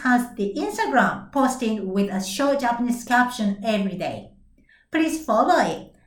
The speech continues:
That will be helpful for you to improve your vocabularies and reading skill. You can check the Japanese script in the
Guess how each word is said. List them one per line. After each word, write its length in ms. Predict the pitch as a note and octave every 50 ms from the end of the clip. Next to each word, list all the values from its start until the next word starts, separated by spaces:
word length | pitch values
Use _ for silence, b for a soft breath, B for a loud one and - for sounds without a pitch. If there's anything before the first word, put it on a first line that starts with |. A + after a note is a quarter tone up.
| b b
That 140 | B3 A#3+ B3
will 200 | B3 A#3+ A3+ G3+
be 400 | G3+ A3 G#3 G3+ - - - - _
helpful 520 | - C#4 E4+ - F4 - - B3+ G#3 -
for 100 | - G3
you 440 | F#3+ F#3+ C4+ F#4 F#4 - - - -
to 80 | - G3+
improve 560 | G3 G3+ G#3 G3 - B3 A#3+ A#3 A#3 A3+ G#3
your 180 | G3 G3+ G3+ -
vocabularies 760 | - F#3+ F3 - D4 D#4+ - F#4+ F#4+ F#4+ F#4+ F#4 F4+ - -
and 380 | G#3+ F#3 G3 G#3 A3+ - - - - -
reading 380 | - G3 F#3+ F#3+ G#3+ A3 A3+ -
skill. 440 | - - - - F3 - - - - - _ _ _ _ _ _ _ _ _ _ _ _ _ _ _ _ _ _ _ _ _ _ _
You 160 | - D#4 F4+ F4+
can 160 | G#4 G4+ F4
check 240 | E4 D#4+ C#4 - -
the 120 | A#3 G3+
Japanese 500 | - A3+ A3 B3 - B3 A#3 A#3 - -
script 500 | - - - G4 E4 - - - - - _ _ _ _
in 180 | - G3+ G3 F#3
the 220 | F3+ F3 - -